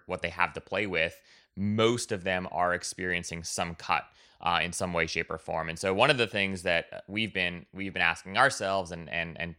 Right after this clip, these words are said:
chatting about with, with our contacts is, okay, how, what specific strategies and tactics can you implement within the context of your team,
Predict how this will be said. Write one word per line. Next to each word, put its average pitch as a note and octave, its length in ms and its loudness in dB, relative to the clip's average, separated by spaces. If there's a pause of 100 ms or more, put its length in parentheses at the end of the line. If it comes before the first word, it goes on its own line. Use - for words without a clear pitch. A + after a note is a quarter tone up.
chatting F2 500 0
about F2 320 0
with, E2 360 -4
with E2+ 260 -6
our B2 160 8
contacts F2 560 -2
is, E2 100 -10
okay, F2 300 0
how, G2+ 340 4
what G2 320 2
specific G#2 640 -4 (440)
strategies G2+ 600 2
and F#2 100 -6
tactics E2+ 520 -2
can G2 360 -2
you F#2 240 -2
implement E2+ 560 -8
within F2+ 280 -6
the E2+ 40 -6
context E2+ 440 -6
of D#2 100 -12
your C#3 160 4
team, A2 400 -4